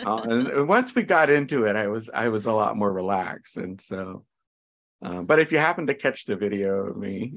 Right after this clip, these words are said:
um, I, I think it's just restricted to partners and stuff. It, it, it, you can actually see me, like, "Is he gonna pass out?" <laughs>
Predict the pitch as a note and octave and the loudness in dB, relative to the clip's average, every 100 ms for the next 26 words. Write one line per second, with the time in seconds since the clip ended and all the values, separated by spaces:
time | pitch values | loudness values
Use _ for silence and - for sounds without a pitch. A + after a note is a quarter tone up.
0 | - - - - F2 - E2+ E2+ - - | -12 -10 -10 -12 -14 -12 -10 -8 -10 -10
1 | - F#2+ - F#2 E2+ _ F#2 - G2 F#2 | -6 -6 -6 -12 -12 _ -14 -8 -8 -8
2 | A#2 - F2+ - F2 E2+ E2+ E2 E2 E2+ | -12 -4 -6 -4 -12 -12 -8 -10 -10 -16
3 | - G2 F#2+ _ - G2+ A2+ G2+ A#2+ A#2 | -10 -10 -10 _ -10 -4 -4 0 0 2
4 | A#2 - G2+ - G#2+ G#2 G2 F#2+ F#2+ - | 0 -6 -10 -4 -4 -2 -4 -6 -10 -16
5 | _ _ _ _ - F#2 F2 - _ _ | _ _ _ _ -2 -2 -2 -6 _ _
6 | _ _ _ _ _ _ - G2+ A2 E3+ | _ _ _ _ _ _ -4 -2 0 0
7 | G3 - E3+ D#3+ - C3+ E3 F3 - - | 0 0 0 -2 0 2 2 0 -4 -10